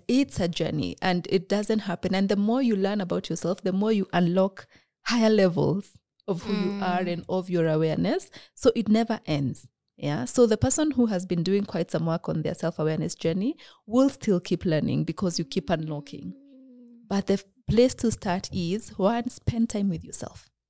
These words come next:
Speaker 1: Be silent, you know, put your phone aside, z-,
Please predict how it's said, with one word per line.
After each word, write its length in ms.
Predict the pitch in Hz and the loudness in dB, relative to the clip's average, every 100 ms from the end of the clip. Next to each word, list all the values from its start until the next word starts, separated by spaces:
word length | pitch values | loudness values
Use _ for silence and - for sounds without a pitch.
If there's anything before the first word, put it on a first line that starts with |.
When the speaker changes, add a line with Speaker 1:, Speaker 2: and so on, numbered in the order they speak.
| _ _ _ _ _ _ - 180 | _ _ _ _ _ _ -18 -2
Speaker 1:
Be 120 | 254 | 0
silent, 720 | - 226 196 175 - - - | 2 0 0 0 -4 -6 -4
you 100 | 190 | -2
know, 140 | 185 170 | -2 -2
put 280 | - 277 | -2 0
your 100 | 269 | 0
phone 280 | 254 247 233 | 0 0 0
aside, 600 | 220 - 214 214 214 190 | -2 -4 -8 -6 -6 -8
z-, 120 | - | -12